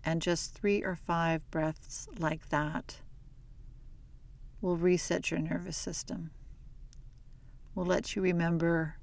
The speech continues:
who you are, the beautiful, fabulous person who right at this moment in time is okay. And anything that is not in this moment in time is not here.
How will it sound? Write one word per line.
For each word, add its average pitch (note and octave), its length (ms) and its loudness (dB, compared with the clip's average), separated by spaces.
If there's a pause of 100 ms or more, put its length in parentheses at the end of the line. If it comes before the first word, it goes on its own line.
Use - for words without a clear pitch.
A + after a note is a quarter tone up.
(100)
who - 260 0
you E3+ 240 8
are, D#3+ 360 4
the E3 180 0
beautiful, E3+ 640 2
fabulous E3+ 800 2
person E3+ 540 2
who E3+ 320 0 (460)
right G3 380 8
at - 260 2
this F3 240 0
moment F3+ 480 2
in E3 180 0
time E3+ 460 2
is D#3+ 220 -2
okay. E3+ 760 0 (1700)
And F3 120 0
anything F3 500 2
that E3 160 4
is E3 180 4
not F3 400 4 (340)
in F3 200 2
this F3 240 0
moment E3+ 380 2
in D#3+ 180 0
time E3+ 380 2
is E3+ 260 -4
not E3 320 -2
here. F3 420 -4